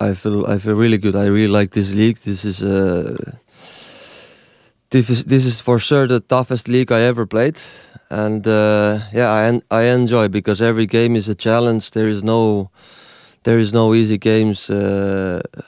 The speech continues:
but in the end, you still, you, you still can win against, uh, any team in this league. So, yeah, I, I really like, I really like Plus Liga. Also, the, the culture in, in here, it's, it's amazing.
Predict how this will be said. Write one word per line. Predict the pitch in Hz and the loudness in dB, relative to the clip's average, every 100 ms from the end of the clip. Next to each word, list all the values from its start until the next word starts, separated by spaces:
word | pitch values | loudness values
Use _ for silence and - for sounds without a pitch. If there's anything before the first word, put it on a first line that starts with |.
| 127 - | -14 -8
but | - 113 | -2 0
in | 110 110 | 2 2
the | 110 | 4
end, | 113 117 | 2 2
you | 107 | 0
still, | 107 - 117 113 104 - _ | -2 0 2 2 0 -6 _
you, | - 110 | -2 0
you | 113 110 90 107 | 2 0 0 -4
still | - 117 113 | -2 0 0
can | 113 107 | 0 2
win | 113 | 2
against, | 113 110 110 101 - | 2 2 0 -2 -4
uh, | 107 104 104 | -2 0 0
any | 107 110 107 | 0 0 0
team | 120 107 | 0 0
in | 104 | 0
this | 101 92 | -2 -4
league. | 90 82 - _ - - - - - - - - | -8 -10 -12 _ -20 -20 -20 -20 -20 -20 -20 -12
So, | - 117 113 110 107 107 104 | 0 2 4 2 2 0 2
yeah, | 120 | 0
I, | 98 113 | 2 0
I | 110 113 | 0 0
really | 107 120 113 | 0 0 2
like, | 113 107 _ - - | 0 -2 _ -14 -8
I | |
really | - 113 120 | -4 0 0
like | 110 110 - | 2 0 -2
Plus | 113 110 | -6 -4
Liga. | 110 107 110 104 101 101 _ _ _ - - | -2 -2 0 0 0 -2 _ _ _ -20 -10
Also, | - 107 - 101 | -4 -2 -2 -4
the, | 104 98 98 95 | -2 0 -2 -4
the | 101 | -8
culture | - 107 101 104 101 | -4 -2 -2 0 2
in, | 101 101 | 2 0
in | - 101 | -2 -2
here, | 98 107 104 | 0 2 2
it's, | 101 - - - - | 0 -6 -12 -10 -8
it's | 95 - - - | -6 -8 -8 -4
amazing. | 101 95 98 | 0 0 -2